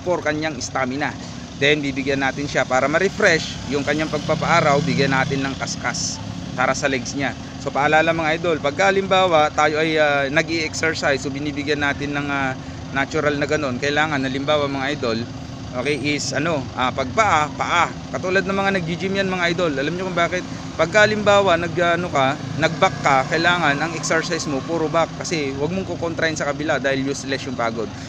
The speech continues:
So, katulad yan, mga idol, sinabi ko, kaskas. So, ang susunod niyan, kahig. Okay? Then, day four tayo, mga idol.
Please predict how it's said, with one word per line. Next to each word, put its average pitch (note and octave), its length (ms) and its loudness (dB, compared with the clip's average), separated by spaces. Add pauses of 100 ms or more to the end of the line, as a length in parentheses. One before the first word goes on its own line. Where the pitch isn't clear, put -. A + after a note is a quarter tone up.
So, - 80 -8
katulad E3+ 320 2
yan, F3+ 160 0
mga F3+ 160 0
idol, E3+ 160 0
sinabi E3 320 0
ko, D3+ 80 -2
kaskas. C#3 640 0 (240)
So, D#3 80 0
ang C#3+ 80 -4
susunod D#3+ 400 -4
niyan, C3 240 -2
kahig. A#2+ 400 0 (480)
Okay? B2+ 240 0 (320)
Then, F3+ 240 4
day F3 160 2
four E3 160 -2
tayo, E3 240 2
mga D#3 320 -2
idol. D3+ 240 2